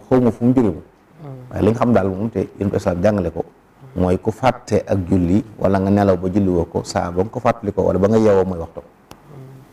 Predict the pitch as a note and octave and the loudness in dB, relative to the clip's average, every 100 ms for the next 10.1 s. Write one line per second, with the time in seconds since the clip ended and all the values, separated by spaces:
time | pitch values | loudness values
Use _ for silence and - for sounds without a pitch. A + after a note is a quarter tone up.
0 | - - - - F#2+ F#2+ - A2+ A#2+ B2 | -20 -20 -20 -2 -2 0 2 2 2 0
1 | B2 B2+ G#2 F2 - _ _ _ _ - | 2 2 2 -2 -12 _ _ _ _ -2
2 | B2 C#3 D#3 C#3 A2 - - _ _ _ | 2 4 4 4 2 0 -10 _ _ _
3 | _ _ _ C3+ C3 D#3 D3 A#2 A#2 A#2+ | _ _ _ 0 4 4 4 4 2 2
4 | A#2 A#2 G2+ G#2+ F2+ - D#2+ _ _ _ | 2 2 0 0 -2 -6 -16 _ _ _
5 | _ - D3+ C3+ C3+ - - - A2+ C3 | _ -20 -20 -20 -20 -20 -6 0 2 2
6 | C#3 C3+ A2+ G#2 G2+ G3+ - _ - G#2+ | 4 4 2 2 0 -4 -8 _ -2 0
7 | G#2+ A#2 G#2+ G#2 G2 G2 F#2 G2 F#2+ D#2+ | 2 0 0 0 2 2 2 2 2 2
8 | - - _ _ _ - G2 A2 A#2+ B2+ | -4 -18 _ _ _ -2 2 4 2 2
9 | C3+ D3+ D3+ D3 B2+ C3 D3 C#3+ B2+ G#2+ | 2 2 2 2 0 0 2 2 2 0